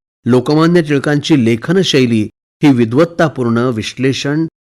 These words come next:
आध्यात्मिक प्रगल्भता आणि राष्ट्राभिमानाच्या तेजस्वी चेतनेचा उत्कृष्ट संगम आहे. ब्रिटिशकालीन भारताच्या सामाजिक आणि राजकीय परिस्थितीनं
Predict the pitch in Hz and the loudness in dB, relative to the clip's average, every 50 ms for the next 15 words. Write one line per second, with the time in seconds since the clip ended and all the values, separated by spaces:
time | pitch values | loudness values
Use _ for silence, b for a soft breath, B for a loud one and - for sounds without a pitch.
0 | _ _ - 117 113 110 107 143 160 170 165 - 165 160 165 160 165 - 120 113 | _ _ -6 -4 -4 -2 -2 0 0 0 0 0 2 2 2 0 0 -4 -2 0
1 | 123 143 147 139 131 127 117 131 123 135 143 139 _ _ _ _ _ _ _ _ | 2 0 0 0 0 -2 0 0 0 0 -2 -4 _ _ _ _ _ _ _ _
2 | - 120 127 131 113 113 113 113 113 - 151 160 160 156 180 180 175 165 151 151 | -2 2 2 4 4 2 2 0 -2 -2 0 0 2 4 4 4 4 4 2 0
3 | 147 - 160 139 143 - 123 113 110 110 143 143 - - - 156 143 - - - | 0 -2 -4 -6 -4 -2 -2 -2 0 0 -2 -2 -2 0 0 0 0 0 0 -2
4 | 123 113 113 156 160 170 160 151 151 - 135 151 180 - _ _ _ _ _ - | -2 0 0 2 2 2 2 2 2 0 -2 -2 -2 -4 _ _ _ _ _ -4
5 | 135 127 - - - 170 165 - - 135 110 - 113 104 104 101 104 98 98 92 | -4 -4 -2 0 0 0 0 0 -2 -6 -6 -4 -4 -4 -4 -4 -4 -4 -6 -6
6 | 90 95 98 - _ _ _ _ _ _ _ _ _ _ - 104 110 110 117 147 | -8 -10 -14 -16 _ _ _ _ _ _ _ _ _ _ -6 -4 -2 0 0 0
7 | 131 - - - 120 120 127 135 135 127 104 92 110 110 117 113 - 113 110 - | 0 0 0 0 0 0 2 0 0 -2 -2 -4 -4 -4 -4 -2 -4 -4 -4 -4
8 | - 123 127 127 - - - 107 104 113 120 120 113 123 135 131 - 123 120 117 | -4 -4 -4 -4 -6 -6 -6 -4 -2 -2 -2 -2 -2 -4 -4 -2 -2 0 0 0
9 | 110 104 101 101 104 113 113 - 135 139 135 127 117 113 110 110 - 120 107 110 | 0 0 -2 -2 -4 -4 -4 -2 -2 -2 -2 -2 -4 -4 -4 -6 -6 -8 -6 -6
10 | 113 110 110 113 123 135 | -6 -4 -4 -4 -4 -6